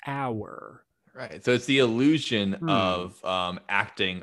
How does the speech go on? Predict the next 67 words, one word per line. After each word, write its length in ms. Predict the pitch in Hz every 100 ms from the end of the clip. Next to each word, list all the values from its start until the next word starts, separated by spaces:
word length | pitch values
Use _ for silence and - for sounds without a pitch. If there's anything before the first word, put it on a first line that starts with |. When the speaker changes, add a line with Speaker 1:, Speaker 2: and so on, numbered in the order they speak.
| -
Speaker 2:
on 140 | 92
its 180 | 90 -
own 300 | 110 110 101
or 160 | 90 90
making 240 | 98 98
its 80 | 95
own 80 | 95
decisions, 360 | 92 117 101
but 100 | 92
really 280 | 85 98 95
it's, 180 | 90 - 76 -
it's 140 | -
basically 420 | _ - 107 104
that 160 | 95 -
idea 180 | 101 101
of 60 |
winding 500 | 92 95 101 107 101
it 100 | 95
up. 360 | 117 107 - _ _ _ _
Speaker 1:
Yeah. 200 | 110 107
Speaker 2:
And, 100 | 92
uh, 300 | 85 85 87
the 120 | 82
Speaker 1:
Yeah. 80 | 95
Speaker 2:
more 220 | 104 107 101
wind 400 | 107 123 127 110
you 80 | 101
have, 360 | 101 98 92
the 80 | 98
more 280 | 95 98 92
it 240 | 78 98
seems 320 | - 110 107 98
like 100 | 95
it's 80 |
acting 240 | 92 92 92
on 80 | 87
its 160 | 90
own. 320 | 107 101 92 95 - _
But 200 | 95 - _ _ -
thank 160 | 110
you 80 | 101
for 100 | 98
describing 360 | 90 117 113 92
that, 100 | 90
'cause 100 | -
it's 80 | 92
just 120 | 92
like 100 | 87
you 60 |
said, 260 | - 123 101
it's 200 | 98 98
still 300 | - 135 139
not 260 | 117 120 120
a, 20 |
like, 400 | 107 101 90 98
a 160 | 95 92
true 180 | - 143
robot. 520 | 190 269 196 82 82
It's, 240 | 98 -
it's 160 | 110 -
just 280 | 123 127 127
a, 40 |
Speaker 1:
Mm-hmm. 160 | 120 90
Speaker 2:
it's 100 | 147
a 60 |
parlor 420 | 143 - 170 330 110
trick. 320 | - 76